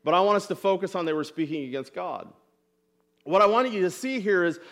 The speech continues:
the nation of Israel, the people were actually being frustrated with God. I mean, can you see this? Can you kind of picture this? They were getting frustrated with the way. They were getting impatient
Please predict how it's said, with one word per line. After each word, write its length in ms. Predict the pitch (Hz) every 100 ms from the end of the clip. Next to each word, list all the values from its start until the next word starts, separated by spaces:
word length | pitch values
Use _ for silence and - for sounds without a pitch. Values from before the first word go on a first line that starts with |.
| - -
the 80 |
nation 340 | 180 208 240 185
of 100 | 180
Israel, 340 | 254 196 190
the 80 | 170
people 340 | 165 269 240 202
were 160 | 196
actually 580 | 190 220 226 226 202 180 - - -
being 240 | 143 208 170
frustrated 680 | - 233 - - 190 175
with 160 | 156 151
God. 400 | 247 214 131 117
I 40 |
mean, 120 | 170 170
can 160 | 180
you 100 | 160
see 240 | - 262 254
this? 220 | 151 -
Can 120 | 185
you 60 | 180
kind 180 | 220
of 120 | 185 -
picture 360 | 254 - 202
this? 200 | 151 123 - -
They 100 | 185
were 100 | 202
getting 240 | 202 220 170
frustrated 840 | - 247 262 - - 185 151 151
with 220 | 156 175 -
the 80 |
way. 340 | 190 240 214 156
They 140 | 160
were 100 | 170
getting 460 | 170 165 196 190 185
impatient 800 | 180 170 - 254 254 - 175